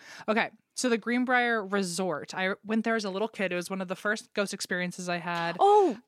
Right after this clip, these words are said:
Speaker 2: you've told me about this. Is this the one with, like, where the
Speaker 1: The
Speaker 2: kitchen?
Speaker 1: Mm-hmm.
Speaker 2: The pots
Speaker 1: Yeah.
Speaker 2: and pans? Oh my God.
Speaker 1: Yeah, so we were the only people on the floor,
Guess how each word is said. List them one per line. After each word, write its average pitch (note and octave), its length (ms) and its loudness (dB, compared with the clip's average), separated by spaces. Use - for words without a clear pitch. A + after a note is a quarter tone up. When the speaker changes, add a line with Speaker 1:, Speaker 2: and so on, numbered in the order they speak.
Speaker 2:
you've E4 200 0
told D4 220 4
me A3+ 80 4
about F3+ 240 2
this. - 300 -6
Is A3+ 140 2
this C#4+ 160 -2
the E4+ 100 2
one D4+ 240 6
with, C4 220 2
like, A#3 220 0
where A#3 140 2
the A3 100 0
Speaker 1:
The G#3 40 -4
Speaker 2:
kitchen? B3 640 0
Speaker 1:
Mm-hmm. D4+ 120 6
Speaker 2:
The G#3 60 -12
pots A3+ 220 2
Speaker 1:
Yeah. A#3 60 4
Speaker 2:
and A3+ 120 -2
pans? A#3 460 -2
Oh G3 60 -2
my E3+ 120 -2
God. D3+ 220 -4
Speaker 1:
Yeah, B3 220 4
so G#3+ 200 -2
we A3+ 160 0
were A#3 120 0
the A3 100 -2
only A3 200 0
people A3 300 -2
on F#3+ 140 0
the F#3 60 -4
floor, F3 440 0